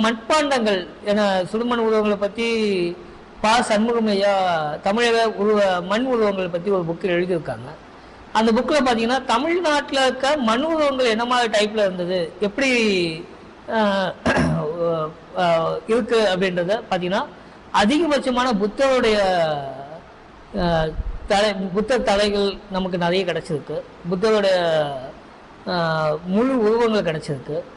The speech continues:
அதுக்கப்புறம் யாஷ்-, ஆ, யாஷிகா அப்படின்ற ஒரு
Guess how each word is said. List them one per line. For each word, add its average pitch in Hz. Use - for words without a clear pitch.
அதுக்கப்புறம் 214
யாஷ்-, -
ஆ, 202
யாஷிகா 220
அப்படின்ற 196
ஒரு 165